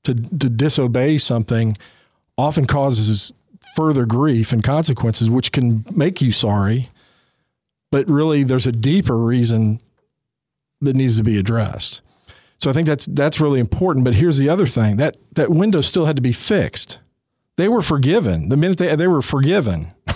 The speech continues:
<laughs> when, when they came in, "I'm so sorry," I, uh, you know, all those type of things. They were forgiven. But the window still had to be fixed. There are consequences.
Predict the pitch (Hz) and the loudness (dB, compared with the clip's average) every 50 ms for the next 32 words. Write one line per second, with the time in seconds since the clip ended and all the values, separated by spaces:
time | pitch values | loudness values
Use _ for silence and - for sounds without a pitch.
0 | - - 160 139 - _ _ - - _ _ _ _ _ _ _ _ _ 139 143 | -4 -2 -2 -4 -4 _ _ -20 -20 _ _ _ _ _ _ _ _ _ -2 -2
1 | 139 147 139 147 151 139 - 160 165 160 156 151 156 - - 135 135 - - 160 | 0 0 0 0 0 0 0 2 2 2 2 2 0 0 0 0 0 0 0 0
2 | 147 135 - - 147 139 143 143 139 131 87 - 131 127 - 127 139 123 - 147 | 0 0 0 0 0 2 2 0 0 0 0 0 0 0 0 -4 -4 -2 0 0
3 | 127 127 123 113 113 - - _ _ 131 139 139 139 135 - - 131 123 110 117 | 0 2 0 0 -2 -6 -12 _ _ 0 0 2 2 0 0 0 0 0 0 0
4 | 104 117 107 104 - - - - - 156 156 165 156 - - 143 127 139 151 151 | 0 0 0 0 -2 -6 -14 -6 -2 0 2 2 0 0 0 0 0 2 2 0
5 | 120 95 82 82 87 92 - - - - - _ _ _ _ _ _ _ _ - | 0 -2 -4 -6 -8 -10 -14 -18 -20 -20 -20 _ _ _ _ _ _ _ _ -4
6 | - - 175 170 208 233 208 196 156 135 - - 165 156 143 143 135 131 123 120 | -2 0 2 2 2 4 2 2 2 0 0 0 0 0 0 0 0 2 0 0
7 | - - - 170 131 - - 156 147 - - 156 160 170 - - 170 - - 127 | 0 0 -2 -2 0 0 0 0 0 0 0 -2 -2 0 0 -2 -4 -2 0 0
8 | 113 107 - 104 98 95 - - - - | 0 0 0 -2 -4 -4 -4 -6 -8 -8